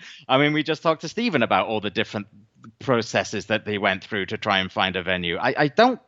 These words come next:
I still don't get why they're having it here. Uh, it feels like an extra element of unnecessary risk,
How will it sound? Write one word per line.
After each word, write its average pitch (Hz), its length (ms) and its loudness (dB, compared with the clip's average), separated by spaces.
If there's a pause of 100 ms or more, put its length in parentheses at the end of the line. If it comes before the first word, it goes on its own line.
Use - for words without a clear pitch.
I 147 80 2
still 269 220 -2
don't 285 280 -4
get 113 200 2
why 98 140 -2
they're 90 120 -4
having 85 320 -8
it 87 180 -14
here. 98 300 -6 (420)
Uh, 113 200 4
it 120 80 -2
feels 180 420 4
like 131 160 2
an 110 140 -2
extra 113 420 -2
element 104 320 2
of 90 80 -6
unnecessary 95 680 -2
risk, 90 400 -4